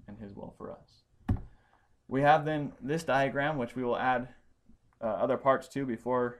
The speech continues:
we do that, though, let me explain a little bit about what I have done, um, because it looks slightly different. And I thought I did this with the first one too, but apparently not. There is that dot now in the circle. Okay, that dot represents the believer who is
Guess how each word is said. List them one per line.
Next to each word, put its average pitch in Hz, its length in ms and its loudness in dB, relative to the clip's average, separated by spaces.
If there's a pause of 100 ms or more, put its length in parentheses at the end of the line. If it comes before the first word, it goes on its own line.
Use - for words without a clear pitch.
we 117 140 -10
do 120 180 -4
that, 120 160 0
though, 120 80 -4
let 117 220 -2
me 117 120 -4
explain 117 440 -6
a 104 60 -6
little 131 340 -2
bit 120 280 -4 (280)
about 117 240 -2
what 117 100 4
I 120 100 4
have 107 180 -2
done, 117 320 2 (180)
um, 98 200 -14
because 104 280 -10
it - 60 -10
looks 135 280 -4
slightly 113 300 0
different. 110 440 -8 (400)
And 101 80 -14
I 90 60 -10
thought 127 220 2
I 117 60 4
did 110 120 -2
this 117 140 -4
with - 100 -12
the - 60 -10
first 113 240 -8
one 110 100 -6
too, 113 160 -10
but 107 100 -8
apparently 107 300 -10
not. 107 240 -8 (220)
There 127 140 0
is 143 140 -2
that 120 280 0
dot 127 280 2
now 98 280 -10 (300)
in 110 200 -6
the 107 80 -8
circle. 107 480 -8 (760)
Okay, 107 200 -10
that 120 240 -2
dot 131 200 2
represents 117 540 -2
the - 80 -8
believer 110 500 -6
who 113 120 -4
is 107 140 -8